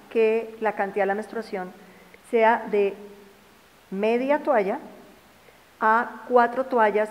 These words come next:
de las normales, no superabsorbentes, sino de las comunes y corrientes, de las toallas higiénicas normales,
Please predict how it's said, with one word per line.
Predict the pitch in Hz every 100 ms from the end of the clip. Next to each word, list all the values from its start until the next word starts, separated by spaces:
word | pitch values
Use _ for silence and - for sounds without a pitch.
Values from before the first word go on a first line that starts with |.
| - -
de | 196 202
las | 202 208 202
normales, | 196 190 185 180 180 202 - - - - _ _ _ - _ _ 208
no | 214 226
superabsorbentes, | 226 240 254 226 - 208 196 214 214 214 240
sino | 254 196 180
de | 208
las | 208 196
comunes | 196 214 202 196 214 220
y | 269
corrientes, | 269 269 240 247 262
de | 220
las | 196
toallas | 196 190 208
higiénicas | 240 190 196 220 208
normales, | 208 233 208 208